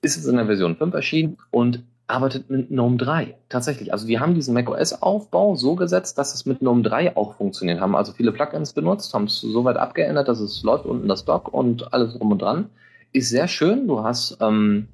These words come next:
wenn du, glaub ich, auf das Commons-Logo, al-, also auf diese, ähm, auf diese Birne klickst, äh, dann hast du diese Übersicht von gnome drei, was Applikationen angeht, die auch nochmal angepasst worden sind.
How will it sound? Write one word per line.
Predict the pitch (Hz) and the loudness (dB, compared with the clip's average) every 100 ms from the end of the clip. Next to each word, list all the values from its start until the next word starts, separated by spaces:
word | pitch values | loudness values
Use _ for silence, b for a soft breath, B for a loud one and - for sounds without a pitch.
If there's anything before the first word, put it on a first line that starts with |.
| - - | -18 0
wenn | 107 | 2
du, | 104 98 | 2 0
glaub | 98 98 | 0 0
ich, | 95 | 0
auf | - | -2
das | 135 | -4
Commons-Logo, | - 127 143 127 131 127 123 | -4 -2 -2 0 2 4 2
al-, | 101 104 - | 2 -2 -4
also | 98 95 | -2 -2
auf | 90 | -2
diese, | 101 92 87 80 b b b b | -2 0 0 -2 b b b b
ähm, | - 90 85 85 | -2 0 2 0
auf | - - | 0 -2
diese | 110 101 | 0 0
Birne | 101 120 147 135 | 2 2 2 0
klickst, | 139 123 - - - _ b b _ _ | 0 0 -2 -14 -16 _ b b _ _
äh, | 120 107 101 101 | 2 2 2 2
dann | 98 | 0
hast | 95 104 | -2 -4
du | 113 | -6
diese | 104 | -4
Übersicht | 117 120 135 117 104 101 | -4 -2 0 0 0 -4
von | - 104 | 0 2
gnome | 98 95 | 2 2
drei, | 95 87 92 95 | 0 0 0 0
was | 92 | -2
Applikationen | - - - 98 - 123 | -2 -6 -6 -4 0 0
angeht, | - 135 127 123 | 2 2 0 0
die | - | -2
auch | - 120 | 0 0
nochmal | 131 131 123 | 0 -2 -2
angepasst | - 120 110 120 110 - | -2 -2 -2 -2 -4 0
worden | 107 104 104 | 2 2 2
sind. | 98 98 98 - | 0 0 0 -4